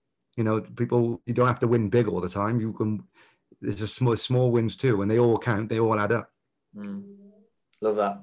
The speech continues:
Speaker 2: Love that. And celebrate the wins as well. Big or
Speaker 1: Definitely.
Speaker 2: small.
Speaker 1: <laughs>
Speaker 2: But enjoy yourself, haven't you?
Speaker 1: Yeah, yeah, of course. <laughs>
Speaker 2: Yeah. Yeah, man. Yeah, man. Well, um, mate, that's be-, that's been amazing. Uh, really way to end it, I think, there as well. Uh, really powerful ending. So thank you so much. Just before we shoot off, actually, um,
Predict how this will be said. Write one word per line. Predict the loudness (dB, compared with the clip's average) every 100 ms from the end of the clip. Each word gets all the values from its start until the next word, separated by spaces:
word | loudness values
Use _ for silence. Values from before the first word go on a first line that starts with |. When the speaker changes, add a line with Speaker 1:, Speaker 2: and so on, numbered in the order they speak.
| _
Speaker 2:
Love | -2 0
that. | -2
And | -4
celebrate | -2 2 4 4 4
the |
wins | 2 0
as | -2
well. | 0 0 -2 _ _ _ _ -2
Big | 0 2
or | 2
Speaker 1:
Definitely. | 0 0 -2 2
Speaker 2:
small. | 2 2
Speaker 1:
<laughs> | -6 -20 -20 -20 0
Speaker 2:
But | 2
enjoy | 4 4 4
yourself, | 4 4 2 0 _ _ -10
haven't | -8
you? | 0
Speaker 1:
Yeah, | 4 6
yeah, | 8 6
of | 4
course. | 4 4 4 2
<laughs> | 4
Speaker 2:
Yeah. | 4 4 -4 -4 2
Yeah, | 4 4
man. | 2 -2 -8 _
Yeah, | 2 4
man. | 4 0 -4 -12 _ _ _ 4
Well, | 6
um, | 6 4 0
mate, | 2
that's | 2 0
be-, | 2
that's | 2 4
been | 2 4
amazing. | 4 2 0 -8 -12 -8
Uh, | -2 0
really | 2 4
way | 6 4
to | 4
end | -2 0
it, | 0
I | 2
think, | 0 0
there | 0 2
as | 2 0
well. | 0 0 -4 -8
Uh, | -6 -4
really | -4 -4
powerful | 0 0 2 0
ending. | 0 -4
So | 0 0 -2 _ 0
thank | 0
you | 0
so | 4 4
much. | 6 2 2
Just | -6 -4
before | -4 2 6 6 4 2
we | -2
shoot | 0 0
off, | 2 2
actually, | 0 -4 -6 0
um, | 4 4 4 -6